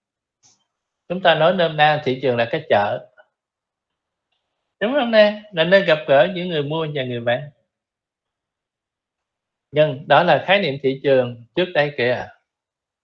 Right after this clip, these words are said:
Cái thị trường bây giờ rất là phong phú, đa dạng.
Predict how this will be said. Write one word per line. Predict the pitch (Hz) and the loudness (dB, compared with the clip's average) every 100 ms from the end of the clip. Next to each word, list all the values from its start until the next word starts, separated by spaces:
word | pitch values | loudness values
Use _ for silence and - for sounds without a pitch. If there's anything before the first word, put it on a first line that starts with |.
| _ _ _ _ _ _ _ _ _ _ | _ _ _ _ _ _ _ _ _ _
Cái | 202 196 | -2 2
thị | 147 147 | 0 2
trường | 151 139 | 0 0
bây | 165 | -2
giờ | 156 135 131 | 4 4 4
rất | 185 202 | 2 2
là | 147 - | 0 2
phong | 175 160 | -2 0
phú, | 170 202 208 | -4 -4 -2
đa | 160 135 | -4 0
dạng. | 110 107 | -2 -4